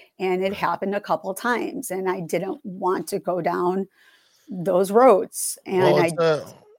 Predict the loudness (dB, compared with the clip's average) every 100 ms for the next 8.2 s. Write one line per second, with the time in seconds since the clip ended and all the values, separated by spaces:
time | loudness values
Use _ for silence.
0 | _ _ _ -4 2 2 2 -2 -2 2
1 | 2 2 -4 -2 -2 -2 -2 -4 -6 -8
2 | 0 2 4 2 0 0 -2 0 0 2
3 | 0 0 0 0 -2 -6 -6 -4 -2 -2
4 | -4 -8 -8 -6 -4 -4 -4 -8 -6 -4
5 | -2 -4 -6 -14 -20 _ 0 2 0 -4
6 | -8 -10 -4 -2 -2 -4 -6 -6 -6 -6
7 | -6 -8 -8 -8 -6 -6 -8 -4 6 6
8 | 6